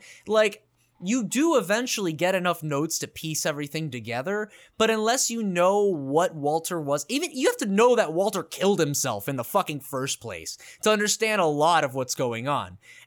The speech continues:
And it, the game does tell you, but towards the end. So, yes, there is a lot of work to be done, okay? But as the Resident Evil remake says,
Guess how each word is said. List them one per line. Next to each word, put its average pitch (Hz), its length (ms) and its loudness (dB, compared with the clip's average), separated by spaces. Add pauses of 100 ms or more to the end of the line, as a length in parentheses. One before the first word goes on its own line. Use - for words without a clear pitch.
And 196 180 0
it, 185 80 -2
the 226 80 -2
game 262 240 0
does 247 240 2
tell 269 300 2
you, 151 180 0
but 151 220 -2
towards 117 320 -8
the 120 180 -6
end. 135 320 -2
So, 180 380 -2 (560)
yes, 185 500 0
there 190 220 0
is 190 100 -2
a 202 60 0
lot 202 640 0 (240)
of 139 280 0
work 208 420 2
to - 140 -2
be 156 160 -8
done, 123 460 0
okay? 127 480 -2 (300)
But 185 120 4
as 202 280 2
the 196 120 0
Resident 240 380 0
Evil 220 260 0
remake 185 420 -2
says, 123 600 2